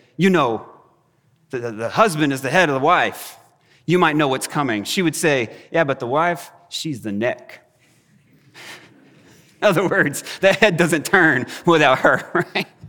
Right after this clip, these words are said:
Again, when you come to this term, this idea of head, you have options. Yeah, in some ways, a head is a command center. It tells the rest of the body what to do. But the head is also the source of nourishment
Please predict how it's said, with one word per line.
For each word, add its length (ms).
Again, 260
when 100
you 60
come 180
to 80
this 180
term, 360
this 140
idea 280
of 80
head, 300
you 100
have 180
options. 720
Yeah, 240
in 100
some 220
ways, 360
a 60
head 220
is 120
a 60
command 400
center. 360
It 180
tells 380
the 100
rest 220
of 40
the 60
body 220
what 180
to 80
do. 240
But 100
the 80
head 200
is 140
also 260
the 120
source 560
of 120
nourishment 800